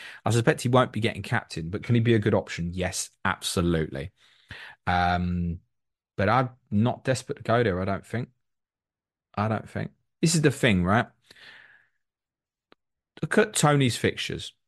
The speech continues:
Tottenham, City, Wolves, Liverpool, City, West Ham, Chelsea, Arsenal before twenty-nine. Now, over the same period, Watkins has got one less.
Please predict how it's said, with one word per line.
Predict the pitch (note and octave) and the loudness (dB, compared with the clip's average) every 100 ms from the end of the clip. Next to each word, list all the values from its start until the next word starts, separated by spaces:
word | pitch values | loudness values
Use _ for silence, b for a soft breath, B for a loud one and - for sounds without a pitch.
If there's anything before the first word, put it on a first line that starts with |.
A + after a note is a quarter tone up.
| _ _ _ _ | _ _ _ _
Tottenham, | - F#3 - F#3 F#3+ | 2 4 6 4 4
City, | F3+ - - F2 F2+ F2+ _ | 2 2 2 0 -4 -6 _
Wolves, | B2 C#3+ C#3 C3+ - | 4 4 2 -6 -4
Liverpool, | G2 F#2+ E2+ - D#2+ | -2 -2 -4 -6 -8
City, | - - G#2+ - D#2 E2+ | -2 0 2 0 -8 -6
West | - E3 - - | 0 0 0 -2
Ham, | G2 E2+ F2+ D3 _ | 0 0 -6 -8 _
Chelsea, | - B2+ G2+ - C#2+ C2+ - - | 0 2 2 0 -4 -6 -12 -6
Arsenal | D#2 D2 - C2 | -6 -4 -10 -14
before | - - C#2+ | -12 -8 -8
twenty-nine. | - D2+ C#2 C#2 - _ _ _ _ _ _ _ _ _ - | -6 -6 -6 -10 -12 _ _ _ _ _ _ _ _ _ -6
Now, | - A#2 | 2 4
over | B2 | 4
the | |
same | C#3 E3 F3 | 4 4 4
period, | D#3+ C3 G2+ | 6 4 6
Watkins | A#2 - A#2 G2 | 4 2 0 0
has | G#2 | 0
got | F#2+ - | -4 0
one | G#2 F2+ | 0 0
less. | D#2+ - - | -4 -8 -18